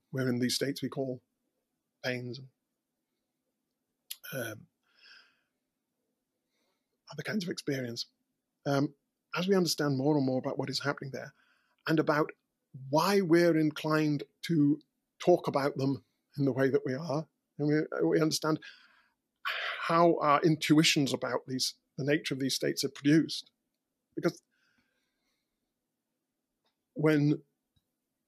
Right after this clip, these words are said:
a philosopher reports that it feels, <laughs> when the philosopher says, Well, there's this, this ineffable feel to the,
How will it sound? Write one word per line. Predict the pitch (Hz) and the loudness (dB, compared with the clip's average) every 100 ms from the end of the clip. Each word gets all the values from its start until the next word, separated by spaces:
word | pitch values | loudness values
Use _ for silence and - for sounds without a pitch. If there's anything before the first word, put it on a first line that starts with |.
| - | -10
a | - | -2
philosopher | 143 185 139 151 | 2 2 2 0
reports | 147 139 143 | 2 0 2
that | 139 - _ | 0 -2 _
it | - - | -6 -4
feels, | - 170 165 135 - | 4 8 8 6 0
<laughs> | |
when | 156 127 | -2 -4
the | |
philosopher | - 151 - - | -6 -6 -4 -4
says, | |
Well, | 147 | 0
there's | 147 147 | 2 2
this, | 151 - | 0 -2
this | - 139 | -2 0
ineffable | 156 156 143 139 | 0 0 -2 -4
feel | - 170 175 147 | -2 4 6 6
to | - | 2
the, | 143 | -4